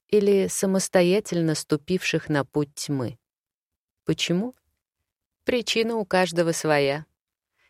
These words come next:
И мы как следует покопаемся в их мотивации и заберемся так глубоко в сердце зверя, как только возможно.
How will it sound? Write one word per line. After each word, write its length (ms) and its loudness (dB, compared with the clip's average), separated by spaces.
И 160 2
мы 360 2
как 220 0
следует 560 2
покопаемся 920 0
в 80 -4
их 140 -6
мотивации 880 -4
и 360 0
заберемся 800 0
так 260 0
глубоко 640 0
в 40 -14
сердце 520 0
зверя, 600 -4
как 200 -4
только 360 -2
возможно. 720 -6